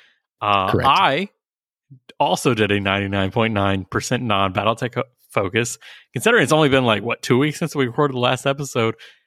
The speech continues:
Speaker 1: I only cleaned my hobby bench, preparing for Dustin's tournament stuff to be received, painted,
Speaker 2: Wah, wah,
Speaker 1: list
Speaker 2: wah.
Speaker 1: made, and all that. So, yeah, so I blame Dustin for my lack of hobby progress because I needed to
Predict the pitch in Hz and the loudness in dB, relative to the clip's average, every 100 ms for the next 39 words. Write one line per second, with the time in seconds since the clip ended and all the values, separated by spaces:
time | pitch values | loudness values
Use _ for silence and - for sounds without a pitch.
0 | _ - 107 120 160 127 113 127 - 117 | _ -4 -2 -2 -4 -6 -4 -6 -6 -6
1 | 101 95 107 104 101 101 101 101 92 - | -6 -6 -6 -4 -4 -4 -4 -4 -4 -10
2 | - - 139 _ - - - 147 156 117 | -12 -16 -18 _ -2 0 0 2 4 2
3 | 101 101 - 104 95 95 - - 107 - | 0 -4 -4 -2 -2 -4 -12 -6 -6 -4
4 | 120 101 - 127 139 104 - - 127 - | -4 -4 -2 0 2 -2 -4 -4 -6 -6
5 | - 110 _ _ _ - 113 104 95 - | -10 -10 _ _ _ -4 -2 0 -2 -2
6 | 123 117 117 - - 120 110 - 110 110 | -2 -2 -6 -4 -2 -2 -2 0 0 0
7 | 104 _ - - - 359 381 381 381 320 | -6 _ -20 -14 -4 -2 2 2 2 2
8 | 302 - 214 202 117 95 98 127 113 - | 2 0 -4 -8 -10 -14 -14 -14 -10 -6
9 | 107 123 - - 143 117 135 185 196 131 | -2 -2 -2 -6 -6 -2 -2 0 -2 0
10 | 143 139 - 127 131 113 101 101 104 160 | 0 -2 -4 -12 -6 -4 -4 -2 -2 -2
11 | 214 185 220 233 220 233 233 - - 131 | -4 -4 -4 -4 -6 -6 -10 -14 -10 -4
12 | 120 117 123 123 117 123 | -2 -2 -4 -6 -8 -8